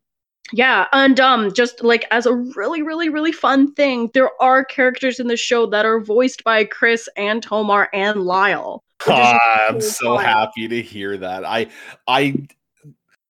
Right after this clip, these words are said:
Speaker 2: there was a part of me that, like, would expect to see that, right?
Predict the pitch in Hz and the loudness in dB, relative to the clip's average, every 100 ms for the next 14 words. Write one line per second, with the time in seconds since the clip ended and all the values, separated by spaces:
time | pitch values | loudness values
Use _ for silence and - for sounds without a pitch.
0 | _ 135 175 185 214 - 196 214 202 170 | _ 0 2 2 0 -2 -4 -2 -4 -4
1 | 165 151 - 139 127 120 _ _ _ 156 | -4 -4 -2 0 0 -2 _ _ _ -6
2 | 131 117 - - - 107 - 98 - 95 | -2 -2 -4 -10 -2 -2 -2 -12 -10 -14
3 | 82 76 53 58 85 95 95 90 | -14 -14 -14 -14 -12 -10 -10 -10